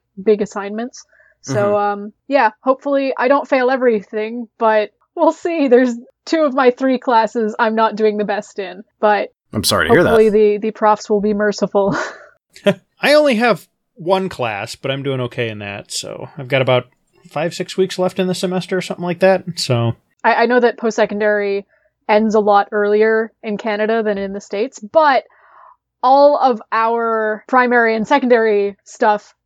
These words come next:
Speaker 1: goes up until July sometimes. So, you know,
Speaker 3: Ew.
Speaker 1: balances out. I graduated on the first of July.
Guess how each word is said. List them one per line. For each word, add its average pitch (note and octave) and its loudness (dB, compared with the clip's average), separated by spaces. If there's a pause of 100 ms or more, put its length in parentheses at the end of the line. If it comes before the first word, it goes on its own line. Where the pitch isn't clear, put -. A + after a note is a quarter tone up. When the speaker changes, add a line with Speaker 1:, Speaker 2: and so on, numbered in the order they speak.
(140)
Speaker 1:
goes A#3 4
up - 0
until C4 2
July F#3+ -2
sometimes. G3+ -12
So, G3+ -8 (200)
you G#3+ -14
know, - -16 (200)
Speaker 3:
Ew. F#3+ 2
Speaker 1:
balances G3+ -10
out. G#3 -6
I A#3+ 2
graduated A3+ 2
on G#3+ -4
the G#3 -8
first G#3 -6
of F#3+ -6
July. F#3+ -2